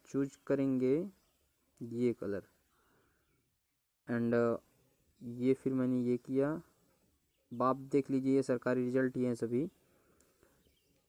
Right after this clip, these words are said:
तो आगे देखा जाए, अब फिर बात किया जाए तो आगे बढ़ते हैं। आगे बढ़ने के बाद हम लेटेस्ट जॉब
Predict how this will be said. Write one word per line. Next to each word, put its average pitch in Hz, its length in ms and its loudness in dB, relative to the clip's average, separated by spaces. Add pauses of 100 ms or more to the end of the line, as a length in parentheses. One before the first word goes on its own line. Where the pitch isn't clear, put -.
तो - 260 -2
आगे 156 680 6
देखा 143 400 2
जाए, 147 360 6
अब 147 400 4 (180)
फिर 143 420 2
बात 135 400 0
किया 135 200 0
जाए 135 140 2
तो 135 140 -2
आगे 127 240 2
बढ़ते 131 300 0
हैं। 131 400 -2 (1080)
आगे 135 260 4
बढ़ने 156 220 8
के 165 60 6
बाद 160 200 8
हम 156 280 2 (160)
लेटेस्ट 143 540 10
जॉब 131 260 6